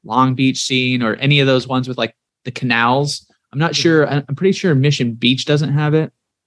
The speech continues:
Speaker 1: Uh, where else? I think that's kind of our only
Speaker 2: They're electric,
Speaker 1: con-
Speaker 2: right?
Speaker 1: Yeah, they're electric. They go top speed. Our, uh, Keith, the guy we were with, drove it out, did the loop out. And, uh, yeah,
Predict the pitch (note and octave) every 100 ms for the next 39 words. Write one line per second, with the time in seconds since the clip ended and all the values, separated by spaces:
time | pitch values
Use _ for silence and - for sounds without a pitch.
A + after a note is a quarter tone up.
0 | _ _ _ _ _ B2+ A#2+ A#2 A#2 A#2
1 | A#2 A#2+ A#2+ A2+ A2+ A#2+ A#2+ B2 C#3+ C3
2 | - C3 B2 A#2+ A#2+ A#2+ B2 D3 D#3+ A#2+
3 | - C3+ C#3+ - - _ _ _ - D3
4 | A2+ A#2 C#3+ E3+ E3 D#3+ E3+ D3+ C#3 D3+
5 | D3+ D3 D3+ - F3 F3 - D#3 C#3+ C#3
6 | C#3 - _ _ _ _ B2 B2+ B2+ A2+
7 | - A#1+ - - C#3+ C#3 B2 C3+ B2+ B2
8 | B2+ B2+ B2 A#2+ _ _ - B2+ A#2+ A#2+
9 | C3 B2 C3+ - C3+ B2+ B2+ C3+ B2 B2
10 | A#2+ B2 - _ _ _ _ _ _ -
11 | B2 A#2+ A#2+ A#2+ A#2+ A#2+ B2 G#2+ D#3+ A2+